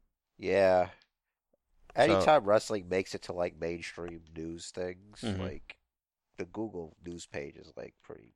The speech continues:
Speaker 1: big thing. It's like, so, you know,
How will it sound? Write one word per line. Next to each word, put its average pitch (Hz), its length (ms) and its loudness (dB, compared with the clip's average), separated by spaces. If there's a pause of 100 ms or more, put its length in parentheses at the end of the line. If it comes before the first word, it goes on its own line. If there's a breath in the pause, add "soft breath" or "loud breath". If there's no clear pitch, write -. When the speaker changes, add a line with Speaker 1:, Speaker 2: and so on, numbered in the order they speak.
(100)
Speaker 1:
big - 160 -20 (120)
thing. 57 280 -20 (1000)
It's - 160 -20
like, 65 200 -8 (2250)
so, 78 320 -12 (140)
you 76 80 -18
know, 67 180 -20